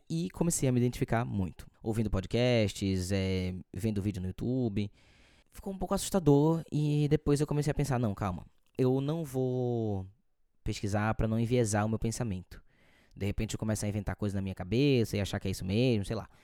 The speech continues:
Então eu dei uma parada de pesquisar. E essa, essa terapeuta, ela me encaminhou pra um psiquiatra.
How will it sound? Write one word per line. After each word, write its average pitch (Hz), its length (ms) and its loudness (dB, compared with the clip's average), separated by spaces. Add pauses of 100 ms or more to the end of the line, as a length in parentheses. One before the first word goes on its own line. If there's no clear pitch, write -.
(220)
Então 139 240 2
eu 139 80 4
dei 139 80 6
uma 139 80 0
parada 135 320 0
de 123 80 -6
pesquisar. 123 480 -2 (280)
E 180 120 4
essa, 190 200 4 (160)
essa 127 520 2
terapeuta, 135 480 4
ela 135 100 4
me 147 80 2
encaminhou 196 420 2
pra 190 160 4
um 185 340 0
psiquiatra. 160 600 -2